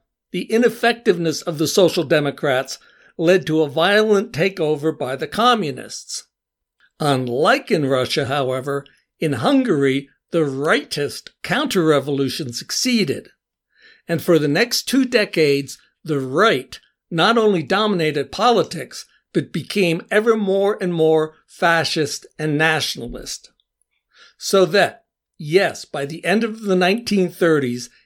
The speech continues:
Italy, Spain, and Germany, among others, had all ended up with extreme right-wing governments, which I totally agree turned out to be,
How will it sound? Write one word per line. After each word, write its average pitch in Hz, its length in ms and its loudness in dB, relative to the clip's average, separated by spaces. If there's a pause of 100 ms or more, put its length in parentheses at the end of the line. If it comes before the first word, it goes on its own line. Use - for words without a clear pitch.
(180)
Italy, 196 580 2
Spain, 165 680 -2
and 175 140 -2
Germany, 143 600 0 (200)
among 160 400 2
others, 135 480 0 (340)
had 160 220 -2 (100)
all 233 300 6
ended 170 260 0
up 156 180 -2
with 147 140 -6
extreme 185 680 0 (240)
right-wing 156 840 0
governments, 139 680 -2 (880)
which 233 440 0
I 202 120 0
totally 202 480 0
agree 214 420 -2
turned 175 360 0
out 160 260 2
to 143 60 -4
be, 156 580 0